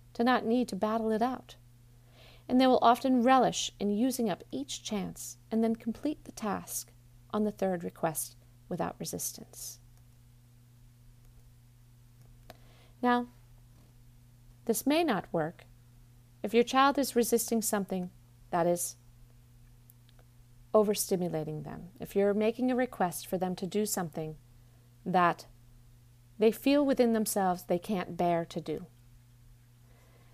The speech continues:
because they are too tired. And then as a parent, you may want to take a look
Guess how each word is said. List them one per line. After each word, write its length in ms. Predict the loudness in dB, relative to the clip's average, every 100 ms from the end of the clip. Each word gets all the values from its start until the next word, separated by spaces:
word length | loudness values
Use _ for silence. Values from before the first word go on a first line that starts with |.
| -20 -20 0
because 380 | 0 0 -2 0
they 140 | 2
are 80 | 0
too 180 | -2 -6
tired. 520 | -6 -10 -10 -16 -20 -20 -20 -20 -20 -20 -20 -20 -20 -14 -2
And 180 | 2 4
then 160 | 2
as 160 | 0 -2
a 60 |
parent, 480 | -2 -2 -4 -6 -10 -20 -20 -20 -20 -2
you 160 | 2 4
may 360 | 6 4 0 -4 -20 -20 -20 -6
want 340 | 0 2 0
to 200 | -4 -6
take 240 | -4 -2 0
a 60 |
look 300 | 2 2 0